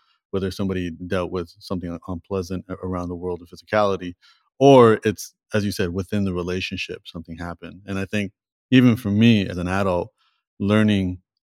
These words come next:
it took me a while to realize that everybody internalizes everything.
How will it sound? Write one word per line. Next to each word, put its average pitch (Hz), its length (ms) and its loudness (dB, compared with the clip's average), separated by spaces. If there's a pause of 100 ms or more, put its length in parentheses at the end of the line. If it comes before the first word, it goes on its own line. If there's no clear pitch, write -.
(340)
it 135 100 -6
took 120 160 0
me 110 100 2
a 92 80 0
while 101 280 2
to 104 100 -10
realize 92 300 -4
that - 160 -16
everybody 110 400 0
internalizes 87 840 -8
everything. 117 360 -12